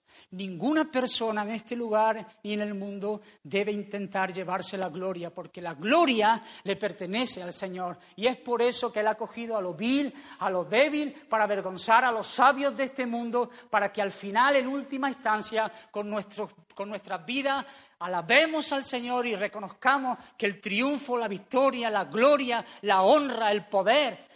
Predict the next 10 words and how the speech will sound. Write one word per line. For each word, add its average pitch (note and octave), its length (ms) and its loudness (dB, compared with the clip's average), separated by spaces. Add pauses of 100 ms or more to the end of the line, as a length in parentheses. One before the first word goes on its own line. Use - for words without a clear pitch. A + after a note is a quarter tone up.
es F3 180 -18
para F#3 380 -2
Él G3 140 0
por E3 180 -10
los D3+ 120 -10
siglos F3 420 -8
de D3+ 80 -12
los D3+ 160 -10
siglos, E3 420 -10
hermano. C#3+ 560 -14